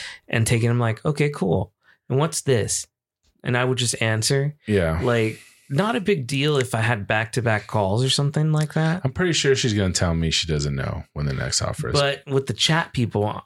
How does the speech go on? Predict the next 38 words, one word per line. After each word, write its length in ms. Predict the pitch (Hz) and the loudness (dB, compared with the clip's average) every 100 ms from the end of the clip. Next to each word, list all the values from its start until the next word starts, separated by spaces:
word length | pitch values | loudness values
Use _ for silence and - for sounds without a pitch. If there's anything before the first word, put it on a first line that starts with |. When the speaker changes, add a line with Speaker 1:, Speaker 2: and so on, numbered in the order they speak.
| - | -4
Speaker 1:
I 100 | 123 | -2
think 300 | 151 143 - | 0 -2 0
they, 340 | 127 113 117 _ | 0 0 -4 _
they 140 | 120 120 | 0 0
have, 300 | 107 104 110 | 0 0 0
like, 180 | 101 | 2
multiple 420 | 104 101 101 - 95 | 2 2 0 -2 -2
chats 420 | - 101 104 - | 0 0 -2 -4
that 100 | 135 | -2
they're 100 | 113 | -4
doing 280 | 107 117 117 | -2 -2 -2
at 80 | 120 | -2
one 180 | - 120 | -4 -4
time. 400 | - - - 143 - | -4 -4 -6 -6 -4
Speaker 2:
Yeah. 300 | 82 71 - - - | -2 -2 -4 -8 -2
Speaker 1:
And 540 | 117 110 104 101 95 - | 0 2 2 0 -2 -2
they're, 200 | 127 135 _ _ _ - | -2 -2 _ _ _ -6
and 300 | 180 196 196 | -2 0 -2
even 240 | 202 196 165 | -2 0 0
with 120 | 139 | 0
the 60 | |
calls, 480 | - 113 98 98 104 - - _ _ | -2 0 2 0 -2 -8 -20 _ _
they 60 | 139 | -2
want 300 | 139 135 127 | 0 0 0
you 100 | 101 | 0
to 80 | |
finish 300 | - 101 98 | -2 0 0
things 280 | - 104 101 | 0 0 0
in, 80 | 101 | 0
like, 180 | 101 110 | 0 0
a 20 | |
certain 240 | - 101 | -2 -2
amount 220 | 110 120 - | -2 -4 -6
of 60 | |
time 300 | - 123 - | -4 -4 -4
too. 320 | - 123 151 - _ _ _ _ _ _ - | -2 -2 -2 -8 _ _ _ _ _ _ -4
You 120 | 110 | 0
know, 220 | 95 110 | 0 -2